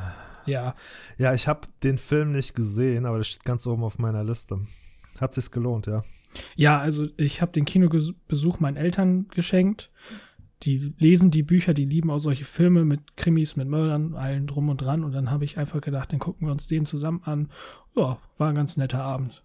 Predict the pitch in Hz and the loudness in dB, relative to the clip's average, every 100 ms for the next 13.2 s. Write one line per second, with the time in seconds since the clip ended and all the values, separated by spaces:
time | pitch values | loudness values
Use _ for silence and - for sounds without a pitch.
0 | _ 143 147 151 - 185 170 170 160 147 | _ 0 2 2 6 6 6 6 4 2
1 | 143 170 160 143 139 151 151 151 147 - | 2 2 2 0 0 0 0 0 0 0
2 | 151 165 151 156 151 165 - 156 156 151 | -2 0 0 -2 -4 -8 -6 -4 -4 -4
3 | 147 147 - 156 165 175 190 175 160 170 | -6 -6 -4 -2 0 -2 -4 -4 -4 -6
4 | - - - 151 - - 170 175 175 165 | -10 -8 -6 -6 -6 -2 -2 2 0 0
5 | 180 - - _ - 143 151 160 - 147 | -2 -6 -20 _ 0 2 2 0 0 2
6 | 160 156 156 151 143 160 175 190 202 156 | 2 2 0 0 2 2 2 0 0 0
7 | - 156 151 160 160 165 160 147 175 - | 0 -2 0 0 2 0 0 0 0 -4
8 | - - - 170 165 156 151 143 156 220 | -12 -18 0 0 2 0 0 0 0 -2
9 | - _ - - - 160 151 143 143 143 | -4 _ -20 -20 -6 0 2 2 0 -2
10 | - 139 - 135 123 - 123 117 - 175 | -2 -4 -4 -2 -2 0 2 4 4 6
11 | 156 117 180 - 107 104 123 139 147 147 | 6 4 2 2 2 2 2 2 2 2
12 | 117 120 160 143 135 123 120 - 120 107 | 2 2 2 2 0 0 0 -2 0 0
13 | 110 | -2